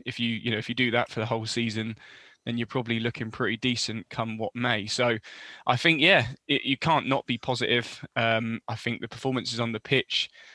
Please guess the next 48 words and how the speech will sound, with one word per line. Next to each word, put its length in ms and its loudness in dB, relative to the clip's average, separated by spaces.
uh, 340 0
have 140 -2
always 420 2
seemed 280 0
to 120 -6
have 60 -6
deserved 540 2
at 160 0
least 280 0
a 40 -6
point, 380 -2
if 160 -8
not 180 -2
more, 380 -2
and 120 0
that's 220 0
throughout 420 -2
the 120 2
whole 220 0
season 440 -2
so 220 -6
far, 280 -6
really. 560 -4
Um, 480 0
and 120 4
I 80 2
think 300 0
that 160 0
the 140 4
atmosphere 680 2
off 240 0
of 100 -6
it, 140 2
both 220 -2
away 260 2
and 140 0
at 100 -4
home, 320 -4
is, 340 -4
is 200 -2
absolutely, 760 -2
you 100 -4
know, 120 0
s-, 180 -4
top 240 -2
notch. 460 -2
You 140 -4
can't, 420 -2